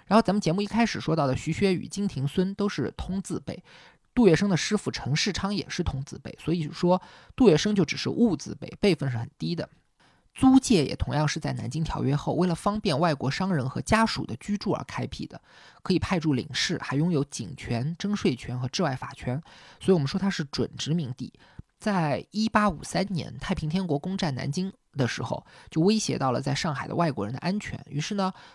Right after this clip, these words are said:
各个租界就开始合并来共同组织武装，就形成了公共租界的雏形。后来法国独立了出去，开辟了一片独立的租界，所以上海就长期处于公共租界、法租界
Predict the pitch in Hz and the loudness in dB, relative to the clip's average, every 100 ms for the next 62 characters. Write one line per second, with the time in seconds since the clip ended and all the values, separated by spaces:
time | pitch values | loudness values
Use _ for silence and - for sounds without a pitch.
0 | _ - 208 160 202 196 151 147 170 135 | _ -2 0 2 0 -2 -2 -2 -2 -2
1 | - - 113 131 214 - - 120 139 208 | -6 -4 -4 -2 -4 -4 -4 -4 -2 -2
2 | 143 127 147 - 165 143 - 147 156 - | -2 -4 -6 -4 -4 -4 -2 0 0 -4
3 | _ - 143 139 156 147 208 208 196 127 | _ 0 2 0 -2 -2 -2 0 0 0
4 | 131 131 104 - 123 - 139 175 - - | -2 -2 -4 -2 -2 -2 -6 -14 -18 -20
5 | - - 185 - - 127 147 - - 135 | -6 0 0 0 -4 0 -2 0 2 6
6 | 190 240 156 - 127 - - 185 185 - | 6 6 4 -4 -10 -10 -2 -2 0 0
7 | 147 117 - 180 131 120 147 196 123 175 | 0 0 -4 -4 -4 0 0 0 -2 -2
8 | 190 214 - - - _ 190 196 240 196 | 0 0 -2 -8 -20 _ 4 6 6 6
9 | 147 113 143 139 - _ - 135 165 - | 2 -2 -2 -2 -6 _ 2 4 6 4
10 | 247 - 85 87 - 214 220 151 147 151 | 2 2 -4 -4 2 4 6 4 0 -2
11 | - - - - 190 214 196 | -4 -6 -8 -6 0 2 2